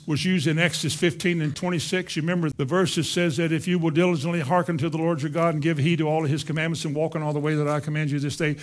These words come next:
then I, the Lord, will heal you. Remember, he said, "I am Yahweh Rapha," or Rophika. Turn back there. I keep trying to quote this, and I'll get it wrong, so I want you to turn back. I just want to show you one word, and then we'll go back to Psalms eleven. Exodus fifteen,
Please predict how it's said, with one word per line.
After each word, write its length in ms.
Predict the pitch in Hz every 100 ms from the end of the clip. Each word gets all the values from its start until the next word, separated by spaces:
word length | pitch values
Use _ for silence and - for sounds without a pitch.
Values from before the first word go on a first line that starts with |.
| - - - - -
then 320 | 139 151 139 139
I, 240 | 147 160
the 120 | 143
Lord, 380 | 143 147 156 143
will 140 | 139
heal 280 | 131 160 165
you. 420 | 156 151 160 160 - -
Remember, 280 | - 147 143
he 120 | 151
said, 240 | - 151 143
"I 220 | 143 151
am 380 | 151 143 135 135 - -
Yahweh 600 | 131 143 170 175 180 175 - -
Rapha," 540 | 135 139 147 123 101 -
or 120 | 117
Rophika. 580 | 123 135 120 - 98 - - - - _ _ _ _ _ _ _ -
Turn 200 | 240 165
back 260 | 113 90
there. 160 | - - - - 151 147
I 140 | 156
keep 240 | 165 175 165
trying 260 | 170 151
to 60 | 127
quote 280 | 147 147 -
this, 240 | 131 -
and 80 | 131
I'll 60 |
get 200 | 123 143
it 100 | 127
wrong, 280 | 131 135 135
so 120 | 139
I 40 | 147
want 220 | 190 -
you 60 | 151
to 60 |
turn 220 | - 165
back. 200 | 143 135
I 40 | 156
just 140 | 156
want 120 | 170
to 60 | 139
show 120 | 170
you 140 | 151 135
one 240 | 170 202
word, 280 | 147 156 156
and 120 | 143
then 80 | 143
we'll 80 | 143
go 80 |
back 200 | 143 143 147
to 60 |
Psalms 360 | - 147 143 120
eleven. 320 | 131 113 95 - - - - _ _ _ _ _ _ _ - _
Exodus 320 | 143 170 - 135
fifteen, 680 | 180 175 - 131 123 135